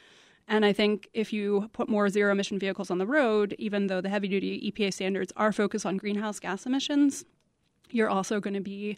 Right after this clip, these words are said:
reducing, as a result, these harmful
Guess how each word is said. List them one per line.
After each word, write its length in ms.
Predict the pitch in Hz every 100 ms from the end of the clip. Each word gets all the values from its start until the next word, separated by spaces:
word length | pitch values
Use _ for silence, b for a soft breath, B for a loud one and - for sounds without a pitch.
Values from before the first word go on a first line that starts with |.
| b b b b
reducing, 540 | 214 214 208 196 196
as 220 | 190 202
a 80 | 190
result, 540 | 190 180 185 185 - - _
these 220 | - 196 -
harmful 720 | 196 196 190 190 202 196 208